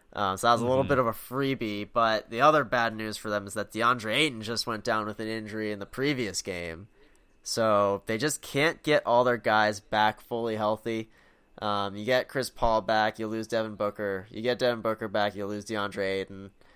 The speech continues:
Speaker 1: Uh, so it's been a tou-, tough streak for the Suns. I think they'll bounce back at some point in the season, but,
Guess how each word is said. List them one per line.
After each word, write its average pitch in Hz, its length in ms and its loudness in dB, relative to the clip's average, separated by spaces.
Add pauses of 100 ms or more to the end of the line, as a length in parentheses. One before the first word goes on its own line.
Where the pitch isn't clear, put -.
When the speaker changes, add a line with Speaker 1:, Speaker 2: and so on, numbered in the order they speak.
(300)
Speaker 1:
Uh, 101 220 -2
so 147 80 -4
it's 170 100 -4
been 269 180 2
a 247 60 0
tou-, 190 320 2
tough 190 220 4
streak 160 240 -2
for 151 100 -4
the 139 80 0
Suns. 131 360 0
I 131 80 2
think 147 180 -6
they'll 127 120 4
bounce 117 300 0
back 110 300 0
at 110 80 -10
some 110 180 -6
point 117 200 0
in 101 60 -10
the 107 100 -10
season, 107 580 -8
but, 98 320 -2